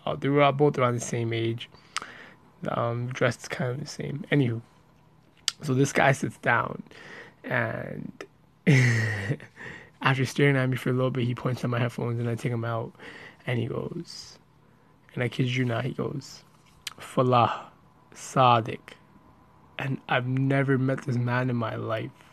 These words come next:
Never have I met this man in my life, nor have I ever come across him. And then I'm like, I'm shocked. I'm like, in my mi-, in my mind, I'm thinking, I'm like, "Fuck."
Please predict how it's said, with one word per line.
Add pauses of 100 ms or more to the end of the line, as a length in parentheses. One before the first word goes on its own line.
(800)
Never
have
I
met
this
man
in
my
life,
nor
have
I
ever
come
across
him. (1120)
And
then
I'm
like, (300)
I'm
shocked.
I'm
like,
in
my
mi-,
in
my
mind,
I'm
thinking,
I'm
like,
"Fuck."